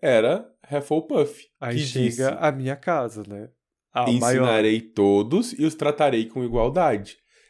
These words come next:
Speaker 1: É a única
Speaker 2: Uma salva de
Speaker 1: pessoa.
Speaker 2: palmas pra essa mulher,
Speaker 1: Uma
Speaker 2: essa
Speaker 1: salva
Speaker 2: mulher.
Speaker 1: de palmas. Por que que eu quero falar sobre isso? Por que que eu pedi pro Ita ir separando por casas?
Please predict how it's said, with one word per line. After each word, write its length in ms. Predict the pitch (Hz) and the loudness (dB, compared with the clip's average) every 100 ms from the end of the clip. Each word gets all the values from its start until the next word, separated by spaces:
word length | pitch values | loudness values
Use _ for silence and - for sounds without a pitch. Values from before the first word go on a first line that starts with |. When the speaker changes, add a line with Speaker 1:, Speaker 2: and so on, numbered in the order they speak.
| _ | _
Speaker 1:
É 100 | 156 170 | -2 2
a 60 | |
única 240 | 151 165 190 | 2 4 2
Speaker 2:
Uma 60 | |
salva 280 | 190 165 160 | 4 4 4
de 100 | 160 | 2
Speaker 1:
pessoa. 180 | - 147 | 4 4
Speaker 2:
palmas 180 | 135 101 - | 4 2 2
pra 120 | 147 | 0
essa 180 | 131 139 | 0 -2
mulher, 260 | 127 127 127 | 0 2 2
Speaker 1:
Uma 80 | |
Speaker 2:
essa 160 | 170 175 | 2 0
Speaker 1:
salva 200 | 139 147 151 | 2 2 0
Speaker 2:
mulher. 120 | 107 | -6
Speaker 1:
de 60 | - | -4
palmas. 460 | 131 110 95 90 - _ _ _ _ _ _ _ _ _ | -2 -2 -4 -10 -18 _ _ _ _ _ _ _ _ _
Por 140 | 233 233 | 0 2
que 120 | 254 | 2
que 80 | 233 | 4
eu 60 | |
quero 200 | 208 143 | 4 2
falar 320 | 131 117 107 | 2 2 2
sobre 320 | 98 113 107 98 | 0 -6 -2 -2
isso? 180 | 82 | -2
Por 100 | - | -4
que 80 | 127 | -6
que 60 | 139 | -4
eu 40 | |
pedi 260 | - 120 120 | -6 -6 -6
pro 220 | 120 107 | -2 0
Ita 160 | 104 104 | 0 0
ir 120 | 95 | -2
separando 580 | 101 113 - 104 98 95 | -2 -6 0 2 2 -2
por 220 | - 101 | -6 -8
casas? 440 | - 87 82 78 | -4 -2 -2 -4